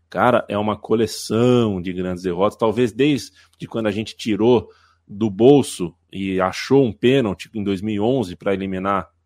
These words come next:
a Austrália, pra depois jogar com os Estados Unidos, e uma eliminação em dois mil e onze, na qual a gente tinha uma jogadora a mais aos dezesseis do segundo tempo, já tinha perdido o pênalti, já tinha dado gol contra, pênalti que o juiz mandou voltar e a gente fez o gol, mas perdeu o pênalti.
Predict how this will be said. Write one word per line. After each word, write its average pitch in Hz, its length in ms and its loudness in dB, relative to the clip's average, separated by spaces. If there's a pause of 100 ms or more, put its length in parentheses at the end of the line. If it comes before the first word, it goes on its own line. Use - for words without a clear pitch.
(100)
a 92 80 -8
Austrália, 101 600 0
pra - 180 -4
depois 98 340 -2
jogar 98 200 0
com - 100 -12
os 90 80 -10
Estados 92 280 -4
Unidos, 95 540 -6
e 107 80 -8
uma 104 140 -4
eliminação 95 440 -6
em 101 40 -6
dois 90 120 -6
mil 90 120 -6
e 90 40 -4
onze, 98 320 -2 (420)
na 98 160 -4
qual 107 220 4
a 104 40 4
gente 95 220 -4
tinha 107 140 -6
uma 98 120 0
jogadora 95 440 2
a 139 40 -2
mais 113 320 0
aos 92 120 -6
dezesseis 104 500 -4
do 147 60 -6
segundo 123 320 -6
tempo, 101 400 -8
já 95 120 -2
tinha 113 220 -8
perdido 117 360 -2
o 170 40 -2
pênalti, 104 520 -2
já 98 120 -2
tinha 120 200 -4
dado 147 280 4
gol 170 200 4
contra, 107 500 -2 (240)
pênalti 113 260 -2
que 104 80 -8
o 95 320 -4
juiz 101 160 -6
mandou 98 280 -2
voltar 92 360 0
e 98 40 -2
a - 20 -4
gente 92 180 -10
fez 95 220 -6
o 92 60 -12
gol, 123 160 4
mas 90 140 -4
perdeu 104 320 0
o - 20 -4
pênalti. 107 480 -4